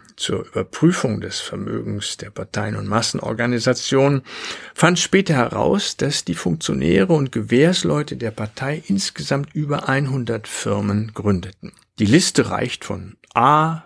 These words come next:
wie Altberliner Verlag, der bekam siebenhundertsechsundsechzigtausend D-Mark Darlehen,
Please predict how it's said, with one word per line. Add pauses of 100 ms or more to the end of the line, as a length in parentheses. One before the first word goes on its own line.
wie
Altberliner
Verlag, (300)
der
bekam (180)
siebenhundertsechsundsechzigtausend
D-Mark
Darlehen,